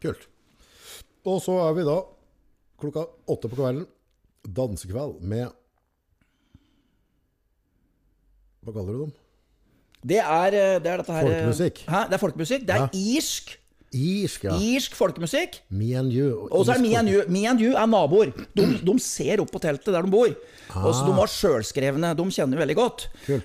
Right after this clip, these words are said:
Speaker 2: eh, Susanne og Frank. Så de, det var, det, det dis-, var ikke diskutabelt i hele tatt. Det sier seg selv at, eh, vi, naboer må jo være med å spille. Og de er flinke til å spille, og, og de blir med. Og så vet jeg om datteren blir med, men i hvert fall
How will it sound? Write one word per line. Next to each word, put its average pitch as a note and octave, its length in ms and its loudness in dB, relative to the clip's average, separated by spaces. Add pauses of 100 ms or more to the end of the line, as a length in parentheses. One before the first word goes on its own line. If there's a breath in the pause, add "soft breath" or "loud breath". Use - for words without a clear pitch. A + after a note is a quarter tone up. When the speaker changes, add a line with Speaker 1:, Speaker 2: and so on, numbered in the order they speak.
(120)
Speaker 2:
eh, - 80 -2
Susanne C#3+ 320 -2
og E3+ 60 -4
Frank. G3+ 200 0
Så F3 140 -4
de, E3 200 -2
det D#3 160 0
var, C#3+ 180 2
det, D#3 180 0
det D3 320 0
dis-, C#3+ 240 -4
var C3 120 2
ikke E3 160 -4
diskutabelt C#3+ 480 -2
i F#3+ 40 2
hele C#3+ 140 0
tatt. F3 200 0
Det D3+ 100 -8
sier C#3+ 160 -4
seg C#3+ 120 -8
selv C#3 220 -2
at, - 140 -6
eh, C#3 260 0
vi, C#3 160 -4 (280)
naboer D3 460 0
må D#3+ 140 0
jo D3 60 2
være A#2 80 -2
med B2+ 100 -4
å - 40 -14
spille. A2 280 -4 (260 loud breath)
Og D3+ 100 -2
de D#3+ 60 2
er B3 100 2
flinke B3 220 -2
til - 80 -4
å - 80 -10
spille, C#3 380 2
og, D#3+ 540 2
og E3 300 0
de E3+ 140 0
blir G3 160 2
med. D4 180 0
Og G#3 200 -2
så F#3+ 500 -4
vet C#3+ 160 -4
jeg - 80 -10
om B3+ 60 -4
datteren C#3 280 -2
blir E3+ 120 -4
med, B3+ 100 0
men A#3+ 100 0
i - 40 -2
hvert E3 100 -2
fall G#3 140 -2